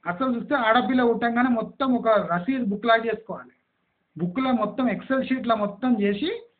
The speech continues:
నీకైన ఖర్చు ఇంత, ఆస్తిలో ఇంత డిస్-, ఇంత తక్కువ చేసి నీకు ఇంత మిగులుతుంది అని చెప్పాలి. అది కాకుండా మళ్ళా మళ్ళా వస్తుంటావు ఇంటికి,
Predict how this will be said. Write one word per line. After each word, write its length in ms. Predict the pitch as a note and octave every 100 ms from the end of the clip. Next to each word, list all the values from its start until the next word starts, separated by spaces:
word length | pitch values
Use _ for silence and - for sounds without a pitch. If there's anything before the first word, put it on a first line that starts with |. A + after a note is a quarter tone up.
| _ _
నీకైన 460 | G3+ C#4 A#3 A3 B3
ఖర్చు 360 | A#3+ G#3+ -
ఇంత, 180 | G#3+ G3
ఆస్తిలో 640 | A3 G3 G3+ B3 B3 A3+ A#3
ఇంత 200 | A3 F#3+
డిస్-, 440 | F3+ F#3 - -
ఇంత 220 | G3 F#3+
తక్కువ 500 | A#3 F#3+ F3+ G3+ F#3+ - _ _ _ -
చేసి 240 | A#3+ B3
నీకు 220 | E4 A#3+ A3+
ఇంత 180 | F#3+
మిగులుతుంది 460 | G#3 F#3+ C#3 - - _ _ G3+
అని 100 | A#3
చెప్పాలి. 280 | - - _ _ _ _ _ _ _ _ _ E3
అది 200 | F3 B3+
కాకుండా 400 | A#3 A#3 C4+ C#4+
మళ్ళా 240 | A3+ A#3
మళ్ళా 200 | B3+ C4
వస్తుంటావు 480 | A#3 B3 F#3+ - - -
ఇంటికి, 300 | F3 G3